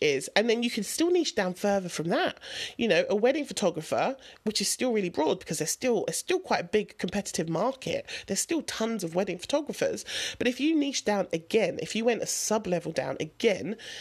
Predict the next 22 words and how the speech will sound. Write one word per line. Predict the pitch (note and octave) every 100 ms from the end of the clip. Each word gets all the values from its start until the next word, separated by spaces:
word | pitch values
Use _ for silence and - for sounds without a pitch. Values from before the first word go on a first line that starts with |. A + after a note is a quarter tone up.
| - - -
you | - F3+ G#3+
could | - F3+ D#3+ -
call | - E3+
yourself | D#3+ D#3+ - D3 -
a | E3
wedding | D#3+ D#3 D#3 D#3
photographer | D#3 - F3 F3 - F3+
that | F3 F3 F3+ F3 - - - - - -
only | D3+ E3 E3+
does, | F#3 F#3 F#3 - - - -
you | G3+
know, | E3+ D3+
same-sex | F#3+ - F3+ C4 - - -
weddings. | D#3+ D3 F#2+ A#2 - - - -
That's, | F#3+ A#3+ - - -
that's | - - - F4
a |
niche, | F4 C#3+ D#4 - - - - -
you | G#3
know. | F#3+ C#3+ A3 - - - -
Um, | F3+ F3 F3+
or | - E3+ E3